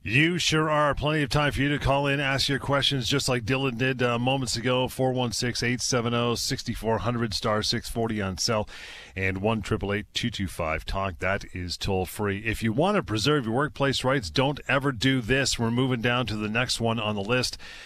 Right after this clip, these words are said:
And this may come as a surprise to a lot of people who are, you know, they've got, uh, long-term employment. They're pretty, uh, tight with the boss and their coworkers, and they've always been good employees. But the, uh, the quotation here is, "Don't take one for the team at your expense."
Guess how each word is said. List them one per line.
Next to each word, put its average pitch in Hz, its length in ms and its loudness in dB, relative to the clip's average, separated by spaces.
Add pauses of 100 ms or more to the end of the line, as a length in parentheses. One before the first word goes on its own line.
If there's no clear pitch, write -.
(120)
And 185 140 2
this 254 180 2
may 220 120 2
come 156 240 2
as 127 120 -2
a 120 60 -2
surprise 113 520 0
to 117 40 0
a - 20 -2
lot 110 200 0
of 101 80 -4
people 107 300 -2
who 98 120 0
are, 90 400 2
you 123 140 0
know, 90 180 0
they've 98 100 0
got, 95 280 -2
uh, 95 160 0
long-term 104 480 -2
employment. 139 500 0
They're 90 100 -2
pretty, 110 320 -4
uh, 95 120 0
tight 123 180 0
with 98 120 -4
the 82 60 -6
boss 131 440 2
and 90 100 -6
their 85 60 -4
coworkers, 131 760 0
and 98 80 -6
they've 90 140 -2
always 107 240 0
been 98 160 -4
good 98 220 -2
employees. 98 560 -2
But 95 220 -4
the, 101 180 -4
uh, 101 40 -2
the 98 100 -6
quotation 127 520 -2
here 110 180 0
is, 92 120 -2
"Don't 127 440 0 (200)
take 135 280 0
one 123 280 0
for 120 160 -4
the 98 100 -4
team 104 540 -2 (320)
at 90 200 -6
your 107 300 2
expense." - 560 -6